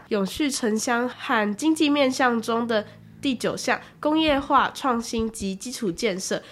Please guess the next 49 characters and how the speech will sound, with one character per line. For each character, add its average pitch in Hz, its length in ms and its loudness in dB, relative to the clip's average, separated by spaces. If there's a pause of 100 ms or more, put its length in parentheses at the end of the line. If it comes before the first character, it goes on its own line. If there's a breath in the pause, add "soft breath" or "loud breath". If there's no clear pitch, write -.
(160 loud breath)
以 220 100 -2
及 226 220 -2
第 285 180 2
十 254 220 -2
二 226 200 2
项 226 280 0 (200 loud breath)
负 330 200 0
责 240 160 2
任 247 200 4
的 214 140 0
生 277 220 0
产 277 200 -2
消 226 220 -2
费 233 160 0
循 190 240 -4
环。 196 180 -4 (440 soft breath)
那 247 180 2
讲 220 180 0
完 208 220 0
以 208 100 -2
上 311 240 2
三 294 220 0
个 285 80 0
面 269 260 2
向， 254 400 0 (120)
不 254 100 -6
知 233 140 -8
道 226 260 4
大 220 240 0
家 208 240 2
有 208 140 0
没 208 100 0
有 220 100 4
发 233 300 0
现， 254 420 0
我 190 140 -2
刚 208 160 -2
刚 233 100 0
好 233 140 -2
像 254 180 -2
少 202 240 -2
讲 202 240 -2
了 180 120 -2
一 185 40 -2
个 190 200 -2 (320 soft breath)
第 277 180 0
十 226 240 -4
七 240 240 -2
项 233 320 -2